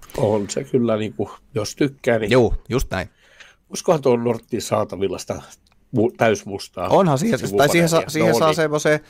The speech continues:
Speaker 2: siihen saa semmoisen riti-, se on niinku semmoinen meshi-, meshipaneeli niinku siihen kylkeen, et sitä saa kyllä tota
Speaker 1: Ai, ai, siitä kyllä sit näkyy se ruskea läpi väkisin, ai, ai, ai.
Speaker 2: Öö,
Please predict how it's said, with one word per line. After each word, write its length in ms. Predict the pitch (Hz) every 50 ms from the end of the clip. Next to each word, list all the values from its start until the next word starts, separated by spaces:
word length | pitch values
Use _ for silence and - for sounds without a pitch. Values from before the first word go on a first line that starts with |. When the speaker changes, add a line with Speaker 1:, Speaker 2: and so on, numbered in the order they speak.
| - _ _
Speaker 2:
siihen 260 | - - 127 135 139
saa 140 | 139 143 139
semmoisen 300 | 143 151 147 139 156 139
riti-, 380 | 147 170 165 - 147 135 120 - -
se 120 | 131 139
on 100 | 131 131
niinku 160 | 127 127 127 131
semmoinen 220 | 135 131 131 135 139 151
meshi-, 260 | 151 - - - - -
meshipaneeli 760 | - 135 147 139 - - 101 - 92 90 90 87 85 87 82 73
niinku 260 | 73 71 67 - 82
siihen 340 | - 92 78 - 95 78 - _ _
kylkeen, 440 | - 90 82 - - - 64 64
et 80 | 76 -
sitä 220 | - 98 - 113
saa 240 | 113 - 120 113 101
kyllä 300 | - - 98 92 87 64
tota 240 | - - 113 - 107
Speaker 1:
Ai, 180 | 107 107 104 104
ai, 160 | 104 101 98
siitä 260 | - - 110 95 -
kyllä 140 | - 104 98
sit 220 | - 107 92 -
näkyy 260 | 107 98 - 107 95
se 100 | 85 90
ruskea 440 | 87 92 95 - - - - - 82
läpi 300 | 85 80 - 101 95 -
väkisin, 460 | - - - - - - - - 90
ai, 200 | 92 - - -
ai, 200 | - - 80 69
ai. 180 | 50 - - - - - - - - - - - - - - - -
Speaker 2:
Öö, 400 | 131 131 135 143 143 143 147 143